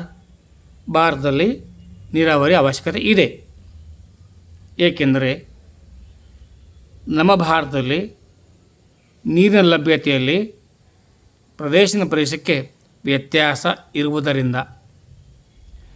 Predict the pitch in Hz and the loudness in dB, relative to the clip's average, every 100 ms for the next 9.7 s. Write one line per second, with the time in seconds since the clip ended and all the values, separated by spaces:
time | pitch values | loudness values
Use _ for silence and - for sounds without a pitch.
0 | - - - - - 151 185 220 208 196 | -20 -20 -20 -18 -2 2 2 2 2 2
1 | 190 180 190 208 220 - 254 170 185 180 | 2 0 0 2 0 -4 -4 0 2 4
2 | 170 156 175 175 185 180 160 - 165 143 | 2 2 0 2 4 4 2 0 -2 -2
3 | 147 135 - - 156 160 151 131 - - | -4 -8 -10 -8 -4 0 -2 -2 -8 -20
4 | - - - _ _ _ _ _ - _ | -20 -20 -20 _ _ _ _ _ -20 _
5 | - - _ _ - 160 170 202 208 190 | -20 -20 _ _ -8 0 2 2 0 2
6 | 185 220 220 170 151 160 202 185 165 190 | 4 2 -4 -4 0 2 4 4 4 2
7 | 175 - 185 185 180 170 160 170 147 - | 0 -2 2 4 4 2 2 2 0 -2
8 | 165 156 180 175 175 175 180 170 170 160 | -2 -2 -2 0 0 2 0 0 2 2
9 | 170 160 165 170 175 165 151 | 2 2 2 4 4 2 0